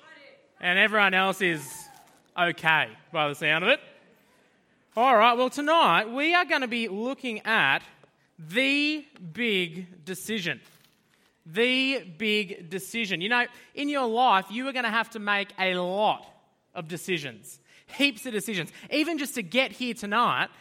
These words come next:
you had to make a lot of decisions. For some of you, they were easy decisions. But for some of you, really hard decisions. You go, "My mates are gonna be there.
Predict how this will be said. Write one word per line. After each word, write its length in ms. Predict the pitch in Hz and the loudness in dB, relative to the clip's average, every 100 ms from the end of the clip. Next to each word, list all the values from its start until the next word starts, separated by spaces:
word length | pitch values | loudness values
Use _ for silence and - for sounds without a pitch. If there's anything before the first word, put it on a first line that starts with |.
| - - | -20 -16
you 300 | 170 247 254 | -6 -4 0
had 220 | 277 - | 0 0
to 100 | 233 | -8
make 460 | 214 226 175 165 - - | -2 0 0 -4 -10 -4
a 120 | 185 | -2
lot 600 | 175 190 220 220 165 - _ _ - | 0 0 2 2 2 -8 _ _ -10
of 160 | 185 | -8
decisions. 520 | 175 - 240 202 147 - | -8 -8 -6 -6 -8 -10
For 80 | |
some 280 | 185 240 220 | -2 0 0
of 60 | 214 | 0
you, 60 | |
they 140 | 196 175 | 2 2
were 100 | 170 | 2
easy 260 | 175 175 | 0 -2
decisions. 640 | 180 175 185 233 330 - _ _ _ _ _ - | -10 -10 -10 -10 -14 -20 _ _ _ _ _ -20
But 100 | 147 | -16
for 80 | 151 | -6
some 240 | 220 233 | -2 -2
of 80 | 180 | -2
you, 340 | 147 143 208 _ _ _ _ _ | -2 -4 -8 _ _ _ _ _
really 360 | 175 185 165 | -2 0 0
hard 340 | 160 185 233 214 | 2 4 4 2
decisions. 440 | 240 - 143 143 | -6 -6 -6 -8
You 60 | 156 | -2
go, 160 | 185 | -2
"My 140 | 185 190 | 2 2
mates 360 | 185 240 - | 2 0 -2
are 40 | 240 | -6
gonna 180 | 226 180 | -4 -2
be 240 | 208 262 | -2 0
there. 240 | 220 120 | -2 -4